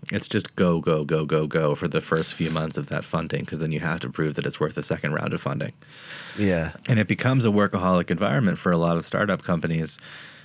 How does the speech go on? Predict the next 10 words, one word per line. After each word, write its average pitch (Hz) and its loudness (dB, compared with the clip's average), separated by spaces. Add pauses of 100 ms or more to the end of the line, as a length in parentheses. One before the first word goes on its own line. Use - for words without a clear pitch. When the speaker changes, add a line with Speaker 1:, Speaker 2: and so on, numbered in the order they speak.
(260)
Speaker 1:
because 98 2
they 107 4
have 120 2
to - 0
generate 85 4
that 80 0 (240)
fervor - 0
and 87 0
that 80 -2
excitement 87 -4